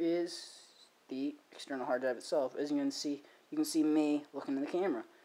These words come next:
So this is how shiny these Western Digital hard drives are. They're very shiny if you get the black one.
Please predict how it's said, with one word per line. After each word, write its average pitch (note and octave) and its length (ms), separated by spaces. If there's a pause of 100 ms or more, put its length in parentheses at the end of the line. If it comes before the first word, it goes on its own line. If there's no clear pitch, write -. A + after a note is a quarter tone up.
(100)
So - 100
this G#3+ 220
is A3 100
how G#3 160
shiny F3 600
these E3+ 260
Western D#3 360
Digital C#3+ 440 (460)
hard D3 220
drives C#3+ 540
are. C#3 480
They're C3+ 100
very D3 300
shiny C#3+ 580
if - 100
you C3 60
get C3 100
the C3 60
black B2 340
one. C3+ 280